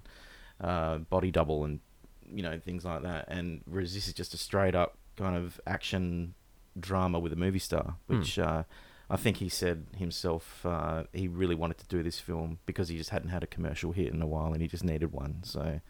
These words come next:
Speaker 2: All right.
Speaker 1: he just
Speaker 2: Well,
Speaker 1: jumped right into it and did well.
Speaker 2: Well, I think, uh, twenty odd years later with the sixth film in the franchise coming out, it might have been a commercial hit. I think
Speaker 1: Yeah,
Speaker 2: he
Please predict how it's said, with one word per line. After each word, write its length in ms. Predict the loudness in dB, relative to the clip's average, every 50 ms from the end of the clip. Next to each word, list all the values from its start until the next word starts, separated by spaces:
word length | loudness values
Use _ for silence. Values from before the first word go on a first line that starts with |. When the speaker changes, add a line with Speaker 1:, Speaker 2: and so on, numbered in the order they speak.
| 0 2
Speaker 2:
All 120 | 2 4
right. 200 | 4 2 0 0 0
Speaker 1:
he 80 | 2
just 80 | 6 8
Speaker 2:
Well, 200 | 8 8 6 4 -4 -18 -10 -4
Speaker 1:
jumped 220 | -2 0 2 4
right 100 | 4 4
into 260 | 4 2 2 2 2 2
it 100 | 2 0
and 160 | 0 -2 0
did 140 | 0 0 0
well. 240 | 0 0 -2 -2 -4 -8 -2
Speaker 2:
Well, 260 | 4 6 8 8 10
I 120 | 8 6 6
think, 340 | 6 6 4 4 4 4
uh, 160 | 4 6 6 4 4
twenty 240 | 4 4 6 6 6
odd 120 | 6 6
years 200 | 6 6 6 8
later 320 | 8 8 8 6 4 4
with 180 | 4 4 4 4
the 240 | 4 4 4 4 2 -4 -12 -20 -18 -18 -20 -18 -10 -4
sixth 360 | 0 6 6 6 6 6 6
film 140 | 6 6 6
in 60 | 6
the 60 | 4
franchise 420 | 6 6 6 6 6 6 4 4
coming 260 | 4 2 2 4 4 4
out, 160 | 2 2 2 2
it 160 | 0 2 8
might 240 | 10 12 12 12 12
have 120 | 10 10
been 120 | 12 12
a 60 | 12 10
commercial 500 | 8 6 6 6 4 4 2 0 0 0
hit. 220 | 0 0 0 2 4
I 100 | 4 6
think 200 | 8 8 8 8
Speaker 1:
Yeah, 60 | 8
Speaker 2:
he 200 | 8 8 6